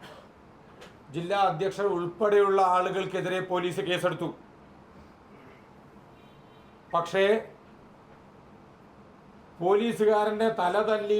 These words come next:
പൊളിച്ച പ്രതിയെ പോലീസ് ജീപ്പിൽ നിന്ന് വലിച്ചിറക്കി പോലീസിൻ്റെ കൃത്യനിർവഹണത്തെ തടസ്സം നിന്ന എം എൽ എക്കെതിരെ കേസെടുക്കാൻ തയ്യാറായില്ല. ഇന്നലെ പോലീസ് സ്റ്റേഷൻ അകത്ത് കയറി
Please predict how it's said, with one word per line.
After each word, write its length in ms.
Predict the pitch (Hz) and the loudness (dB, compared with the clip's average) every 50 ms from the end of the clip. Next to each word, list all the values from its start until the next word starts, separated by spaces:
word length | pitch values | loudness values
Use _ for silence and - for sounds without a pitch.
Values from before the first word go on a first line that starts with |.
| 208 - | -2 -4
പൊളിച്ച 340 | 190 190 185 190 196 190 220 214 202 202 | -6 -4 -2 -2 -2 0 0 0 0 0
പ്രതിയെ 380 | 190 185 175 196 196 196 208 220 214 - 175 | -2 -4 -4 -2 0 2 2 2 0 -2 0
പോലീസ് 360 | 175 196 202 208 220 214 - - | 0 2 2 2 2 0 0 -2
ജീപ്പിൽ 260 | 208 208 - - 208 | -2 -2 0 0 0
നിന്ന് 160 | 202 202 214 185 170 | 0 0 -2 -2 -2
വലിച്ചിറക്കി 640 | 170 175 180 202 202 - 214 208 202 196 202 - 214 - - - | -2 -2 0 -2 0 0 0 0 0 0 -2 -4 -4 -4 -4 -2
പോലീസിൻ്റെ 480 | 185 196 208 208 202 - 208 202 208 202 185 | 0 0 0 0 0 -2 -2 -2 -2 -4 -4
കൃത്യനിർവഹണത്തെ 840 | 175 180 175 - 233 220 220 214 208 208 202 202 202 - 202 208 202 202 | -8 -10 -6 -4 -2 -2 0 0 0 0 0 0 -2 -2 -2 -2 -2 -2
തടസ്സം 320 | 180 165 170 165 208 202 190 196 | -4 -6 -4 -4 -6 -6 -6 -6
നിന്ന 240 | 180 175 170 175 190 220 233 - - - - - - - - - - 156 190 | -8 -6 -4 0 0 0 0 -2 -6 -12 -20 -20 -20 -20 -20 -14 -8 -6 -4
എം 60 | 202 214 220 | -2 0 0
എൽ 120 | 214 208 208 | 2 2 2
എക്കെതിരെ 320 | 208 202 202 196 202 202 202 175 | 2 2 0 2 2 0 0 0
കേസെടുക്കാൻ 380 | 180 175 180 180 175 165 180 175 160 | -2 -2 -2 -2 -2 0 0 0 0
തയ്യാറായില്ല. 440 | 160 165 165 160 160 156 147 143 143 127 - - - - - - - - - - - - - - - - - - - - - - - - - - 139 175 | 0 0 0 0 0 -2 -2 -2 -4 -4 -4 -8 -14 -20 -20 -20 -20 -20 -20 -20 -20 -20 -20 -20 -20 -20 -20 -20 -20 -20 -20 -20 -20 -20 -16 -12 -8 -6
ഇന്നലെ 300 | 202 208 220 226 233 226 233 - 202 | -4 0 2 2 2 2 2 2 2
പോലീസ് 380 | 196 214 226 226 226 240 233 - | 4 4 4 4 2 0 -2 -2
സ്റ്റേഷൻ 360 | - 226 233 233 160 185 226 226 208 185 185 | 0 0 0 2 0 0 0 2 2 2 2
അകത്ത് 400 | 190 190 214 226 220 - - 277 269 226 | 2 2 2 0 0 0 -2 -2 0 2
കയറി 340 | 240 226 226 220 208 214 226 | 2 4 6 6 6 4 4